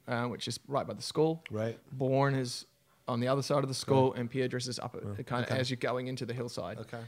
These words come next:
Speaker 1: Uh, and it's right next to a lot more gravelly. It's, um, there's an old riverbed there, sort of alluvial fan that flings across it. Las Piedras basically means small pebbles.
Speaker 2: Right.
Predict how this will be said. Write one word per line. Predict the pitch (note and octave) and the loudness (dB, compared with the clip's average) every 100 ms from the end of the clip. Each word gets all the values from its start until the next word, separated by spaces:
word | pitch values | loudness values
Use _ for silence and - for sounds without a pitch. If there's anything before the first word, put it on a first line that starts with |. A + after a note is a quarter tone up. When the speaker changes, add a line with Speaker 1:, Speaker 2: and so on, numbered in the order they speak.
| - | -4
Speaker 1:
Uh, | B2 A#2 G2+ | 2 4 6
and | B2+ | 4
it's | C3 - | 4 8
right | C#3+ C#3 C3+ | 10 12 10
next | C#3+ - - | 4 0 2
to | C3+ B2 B2+ | 6 6 4
a | - - - - - | 0 -16 -20 -6 8
lot | D3 D3+ | 10 10
more | D3 | 8
gravelly. | C3 C3 B2+ C3 C#3+ D#3 D#3 - | 8 8 8 6 6 6 2 0
It's, | B2 G#2+ | -2 0
um, | A#2 A2+ G#2+ G2+ - | 0 0 0 -2 -2
there's | - B2+ | 0 2
an | B2 | 4
old | A#2+ A#2+ A#2+ A#2+ A#2+ | 4 4 4 2 4
riverbed | A#2+ A#2+ A#2 A#2 A2+ | 6 6 4 2 2
there, | A#2+ A#2 | 0 -2
sort | A#2+ B2 | -4 -4
of | A#2 | -2
alluvial | A#2+ A#2 A#2+ | 0 2 0
fan | A2+ A#2 A2+ | -2 -4 -4
that | - | -6
flings | - - B2 A#2+ | -14 -4 -2 0
across | A#2+ A2+ A2+ - | 0 -2 -2 0
it. | - | 4
Las | C3+ | 6
Piedras | C3 B2 A#2+ | 6 0 -2
basically | A#2 B2 - - B2 | -4 -4 -4 -2 0
means | G#2+ - | 0 0
small | - A2+ | 2 2
pebbles. | - A2+ A#2+ C3 | 2 2 2 0
Speaker 2:
Right. | G#2 | -6